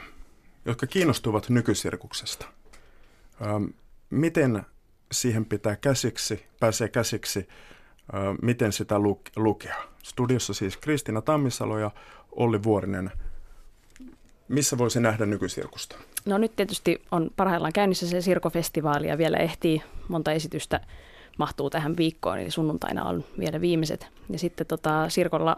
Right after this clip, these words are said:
Speaker 2: on useampia festivaaleja pitkin vuotta. Tää toukokuun Sirkofestivaali on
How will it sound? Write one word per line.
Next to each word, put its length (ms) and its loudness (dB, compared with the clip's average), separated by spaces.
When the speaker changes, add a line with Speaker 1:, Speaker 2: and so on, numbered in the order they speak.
Speaker 2:
on 440 0
useampia 460 2
festivaaleja 540 -2
pitkin 360 -6
vuotta. 340 0
Tää 220 -2
toukokuun 600 0
Sirkofestivaali 880 -2
on 180 -4